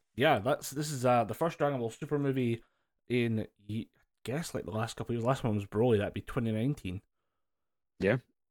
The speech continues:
Speaker 2: it's been a
Speaker 1: Uh,
Speaker 2: while.
Speaker 1: Yeah, and this is, uh, this is interesting. It's the, the first one to be done in three D. And I thought three D looked pretty good. I don't
Speaker 2: Yeah,
Speaker 1: know.
Speaker 2: it wasn't, uh,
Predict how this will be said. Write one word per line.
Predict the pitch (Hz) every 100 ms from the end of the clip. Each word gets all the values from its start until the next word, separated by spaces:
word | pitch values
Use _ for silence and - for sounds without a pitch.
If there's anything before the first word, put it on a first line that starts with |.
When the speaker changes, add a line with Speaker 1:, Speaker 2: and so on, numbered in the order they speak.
| -
Speaker 2:
it's | -
been | 190
a |
Speaker 1:
Uh, | 117
Speaker 2:
while. | 110 - _ _ _
Speaker 1:
Yeah, | - 208 127 - _
and | 131 131 143
this | 180
is, | 202 113
uh, | 117 113
this | 131
is | 123
interesting. | 151 160 127 101
It's | -
the, | 120 113 104 -
the |
first | 107 147
one | 147 120
to |
be | 117
done | 117 113
in | 104
three | - 123
D. | 113 104 - _ _ _ _ _ _ -
And | 110 101 107 -
I | 180
thought | 202 175 143
three | 139 135
D | 110
looked | 110 -
pretty | - 147
good. | 226 156 _ _ _ _ _ _ _ _ -
I | 110
don't | 110
Speaker 2:
Yeah, |
Speaker 1:
know. | 151 117
Speaker 2:
it |
wasn't, | 120 190 175 180 - _ -
uh, | 113 110 98 92